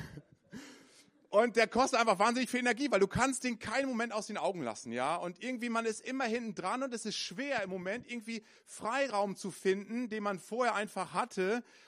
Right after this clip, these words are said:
um mal zu beten. Und ganz oft erwische ich mich dabei, wo ich sage, im Moment fällt es mir schwer, Zeit zum Beten zu finden, weil ich habe einen Sohn, auf den ich ständig aufpassen muss. Das ist aber eigentlich Quatsch.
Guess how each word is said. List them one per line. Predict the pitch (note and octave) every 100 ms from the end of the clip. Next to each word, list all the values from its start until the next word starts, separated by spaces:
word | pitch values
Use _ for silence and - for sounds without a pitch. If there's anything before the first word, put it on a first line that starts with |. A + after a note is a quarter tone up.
| _
um | - A3+
mal | G3 F#3+ A3+
zu | - G3
beten. | B3 C#4 G#3
Und | E3
ganz | F#3+ A#3+ A#3
oft | G#3+ G3
erwische | F3+ A#3+ B3+
ich | A3
mich | G3 F#3
dabei, | F#3+ F3 G#3+
wo | F#3+ G3+
ich | -
sage, | G3 A3 G#3+
im |
Moment | G3 G3+ A#3
fällt | - G#3+
es | G#3+
mir | G#3
schwer, | - G#3 A3
Zeit | - G3 -
zum | G3
Beten | F3+ A#3+ C4+
zu | -
finden, | E3+ G3 G#3 - - -
weil | F3+ A3+
ich | G#3
habe | G#3
einen | G3 F3+
Sohn, | F#3 A3+
auf | -
den | G#3
ich | -
ständig | G3+ G3
aufpassen | G#3+ G#3+ D#3+ - B2+
muss. | F#2 - - _ _ _ _ _ _ _ _ _ _ _ _ _ _ _ _ _ _
Das | E3
ist | D3+
aber | F#3 F3
eigentlich | F3 F3
Quatsch. | - - F3+ - -